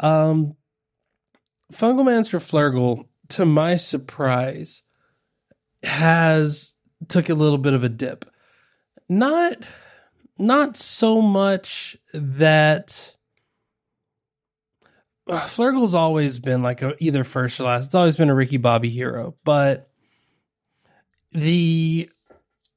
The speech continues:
the problem I have with Flurgle is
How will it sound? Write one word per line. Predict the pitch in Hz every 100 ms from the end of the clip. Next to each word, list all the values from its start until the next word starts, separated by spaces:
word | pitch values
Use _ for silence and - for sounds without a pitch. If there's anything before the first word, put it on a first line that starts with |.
| -
the | 165 175
problem | 180 - 226 247 240 226
I | 190 185
have | 170 - 170 151 151 147 143
with | 165 156 156
Flurgle | 147 - 147 143 131 127 123 120 - _
is | 143 139 139 135 135 131 127 117